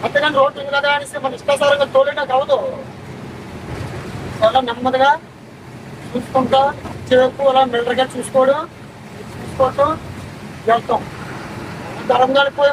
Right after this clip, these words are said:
మనం జరి-, ఏమైనా జరిగితే ఏం చేసేది ఏం లేదు. అంతా భగవంతుడి దేవుడే. ఓకేనా ఫ్రెండ్స్?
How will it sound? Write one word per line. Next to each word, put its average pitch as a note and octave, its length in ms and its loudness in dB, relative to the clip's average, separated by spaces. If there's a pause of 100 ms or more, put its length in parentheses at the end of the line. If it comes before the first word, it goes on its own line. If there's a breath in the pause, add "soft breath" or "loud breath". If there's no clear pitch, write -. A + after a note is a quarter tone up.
మనం C4+ 220 0
జరి-, B3 440 2 (260)
ఏమైనా C4 260 4
జరిగితే C4 340 0
ఏం C#4+ 120 -4
చేసేది C4+ 360 2
ఏం C#4 120 4
లేదు. C4+ 220 2 (640)
అంతా - 180 0 (100)
భగవంతుడి B3 460 0
దేవుడే. C4+ 320 2 (1400)
ఓకేనా C#4 240 2
ఫ్రెండ్స్? D#4 260 0